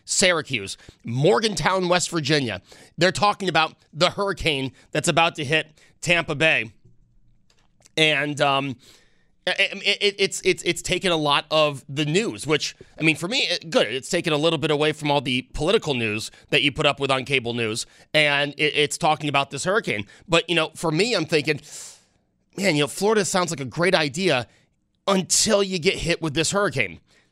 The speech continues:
You know, the Carolinas seem like a great idea until you get hit with a hurricane.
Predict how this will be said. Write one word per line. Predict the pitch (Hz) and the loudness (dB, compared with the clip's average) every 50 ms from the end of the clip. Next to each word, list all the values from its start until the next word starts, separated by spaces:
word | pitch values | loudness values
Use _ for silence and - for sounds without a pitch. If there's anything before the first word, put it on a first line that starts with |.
| _ _ - | _ _ 0
You | 156 | 2
know, | 160 165 | 2 2
the | 160 | 0
Carolinas | - - 233 247 254 233 214 226 233 196 - 170 - - - _ _ _ _ - | 0 0 2 2 4 4 2 2 2 0 0 -2 -2 -6 -8 _ _ _ _ -8
seem | - - 240 | -4 -2 0
like | 254 233 180 | 0 2 0
a | 160 | 0
great | 131 185 185 170 | 2 2 2 2
idea | 156 160 151 220 220 151 92 85 - _ _ _ _ _ _ _ _ _ _ _ - | 2 0 0 0 0 0 -2 -2 -10 _ _ _ _ _ _ _ _ _ _ _ 2
until | 180 180 170 151 - - 220 202 | 2 2 2 0 0 0 2 0
you | 185 180 | 0 0
get | 156 185 - | 0 -2 -2
hit | 147 139 175 175 - | 0 0 0 0 0
with | 160 160 147 | -2 -4 -2
a | 156 139 | -2 -2
hurricane. | 120 185 233 247 202 135 143 123 110 113 123 | 0 0 0 0 0 0 0 -2 -2 -2 -6